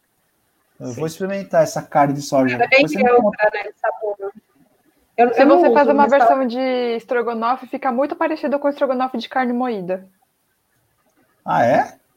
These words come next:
Speaker 4: Bem
Speaker 1: E tem algum
Speaker 4: parecido.
Speaker 1: segredo? Tem que hidratar, tem que
Speaker 4: Eu faço ele, eu fervo ele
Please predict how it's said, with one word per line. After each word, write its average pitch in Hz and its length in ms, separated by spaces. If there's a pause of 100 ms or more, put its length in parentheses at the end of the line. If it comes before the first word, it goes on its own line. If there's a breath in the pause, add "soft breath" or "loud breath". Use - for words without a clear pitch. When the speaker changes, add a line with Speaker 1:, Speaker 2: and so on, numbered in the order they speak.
(380)
Speaker 4:
Bem 202 120
Speaker 1:
E 214 40
tem 226 100
algum 202 120
Speaker 4:
parecido. 202 260
Speaker 1:
segredo? 180 360
Tem 208 140
que 208 100
hidratar, 180 760
tem 190 120
que 139 520 (720)
Speaker 4:
Eu 240 300
faço 262 480
ele, 254 200
eu 247 280
fervo 262 480
ele 254 420